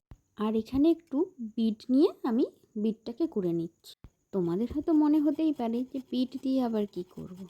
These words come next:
দেখোই না আমি বিট দিয়ে কি করি। এবার এই কোড়া বিটটাকে আমি এক ভাগ জলেতে গুলে নেব। আমার একটা রেড কালারের দরকার ছিল, তাই আমি এটা বিট দিয়ে তৈরি করলাম।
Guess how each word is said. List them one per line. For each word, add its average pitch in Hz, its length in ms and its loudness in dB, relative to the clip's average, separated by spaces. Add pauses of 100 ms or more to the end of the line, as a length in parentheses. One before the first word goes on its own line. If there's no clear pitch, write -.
(340)
দেখোই 170 440 0
না 427 100 6
আমি 254 160 6
বিট 196 200 0 (100)
দিয়ে 180 160 -4
কি 175 160 -14
করি। 156 320 -10 (640)
এবার 202 280 2
এই 277 120 2
কোড়া 220 340 0
বিটটাকে 226 720 -4
আমি 226 220 2
এক 160 200 -2
ভাগ 214 180 -2 (120)
জলেতে 185 460 -2 (400)
গুলে 202 300 4
নেব। 143 200 -6 (640)
আমার 202 340 0
একটা 269 340 -4
রেড 240 280 4
কালারের 233 400 -2
দরকার 165 400 -6
ছিল, - 160 -18 (140)
তাই 165 240 -6
আমি 233 200 2
এটা 294 180 0 (140)
বিট 240 260 0
দিয়ে 202 180 2
তৈরি 160 300 -6
করলাম। - 340 -12